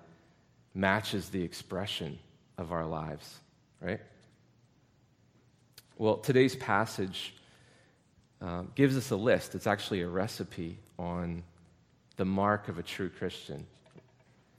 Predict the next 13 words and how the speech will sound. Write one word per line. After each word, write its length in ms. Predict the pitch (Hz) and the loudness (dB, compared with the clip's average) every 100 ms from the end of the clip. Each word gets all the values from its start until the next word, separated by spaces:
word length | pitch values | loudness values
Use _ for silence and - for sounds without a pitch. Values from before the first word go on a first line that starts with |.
| _ _ _ _ | _ _ _ _
And 260 | 95 87 92 | -4 -2 0
you 80 | 131 | 0
can 160 | - | -2
turn 280 | 98 110 107 | 0 2 2
there 220 | 92 90 | 4 2
to 300 | 90 - 92 | 0 -4 -6
Romans 340 | 87 98 95 - | -2 0 0 -2
chapter 340 | 101 90 - | 0 -2 -2
twelve. 640 | - - 98 90 87 98 - - - - - - _ _ _ _ - - _ _ - - | -10 -4 -2 0 -2 -8 -16 -20 -20 -20 -20 -20 _ _ _ _ -20 -20 _ _ -20 -6
We're 120 | 107 | -4
picking 380 | - 147 135 113 | 0 0 2 2
it 100 | 101 | 6
up 560 | 107 101 - - - | 6 6 2 -14 -20